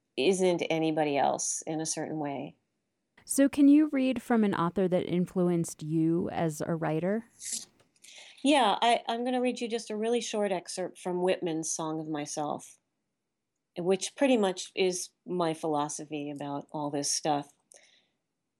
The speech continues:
Speaker 1: "These are really the thoughts of all men in all ages and lands. They are not original with me. If they are not yours as much as mine, they are nothing or next to nothing. If they are not the riddle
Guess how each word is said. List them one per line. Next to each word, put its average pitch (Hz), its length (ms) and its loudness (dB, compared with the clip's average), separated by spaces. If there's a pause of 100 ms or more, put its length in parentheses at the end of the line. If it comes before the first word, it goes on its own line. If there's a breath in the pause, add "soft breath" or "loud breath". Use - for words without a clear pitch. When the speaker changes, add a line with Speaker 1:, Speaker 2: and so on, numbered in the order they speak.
(140)
Speaker 1:
"These 254 320 4
are 247 220 2
really 247 400 2
the 240 140 0
thoughts 202 400 -2
of 175 180 -6
all 190 220 2
men 185 300 0
in 170 220 -4
all 190 300 4
ages 185 360 0
and 165 160 -2
lands. 156 500 -4
They 180 180 0
are 185 60 2
not 214 260 2
original 190 500 0
with 165 200 -6
me. 160 380 -2 (440 loud breath)
If 214 180 -2
they 226 80 4
are 220 100 4
not 214 300 2
yours 220 280 0
as 202 140 -2
much 196 220 -2
as 190 140 -6
mine, 180 360 0
they 175 100 0
are 170 100 0
nothing 175 640 -2
or 180 120 0
next 185 380 0
to 175 80 -6
nothing. 160 540 -4 (420 loud breath)
If 202 160 -2
they 226 120 6
are 214 80 4
not 226 280 0
the 226 80 -2
riddle 202 560 0